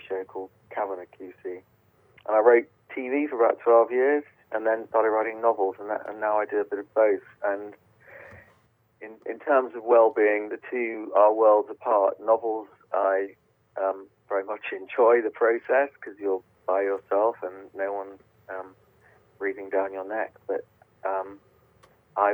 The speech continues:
would be lying if I said that the world of television in any way was relaxing. It's not. It's frenetic. It's pressurized, and it's creativity under the most extreme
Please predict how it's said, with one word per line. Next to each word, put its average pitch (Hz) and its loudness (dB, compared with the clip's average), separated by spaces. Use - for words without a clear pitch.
would 107 -10
be 104 -8
lying 143 4
if - -6
I - -2
said 120 2
that - -6
the - 0
world 113 6
of 104 -10
television 117 -6
in 104 -12
any 110 -10
way 107 -4
was 104 -6
relaxing. 98 -2
It's - -14
not. 101 0
It's - -14
frenetic. - -8
It's - -4
pressurized, 98 -6
and 101 -4
it's - -8
creativity 208 0
under 101 -4
the 101 -6
most 104 -4
extreme 107 -6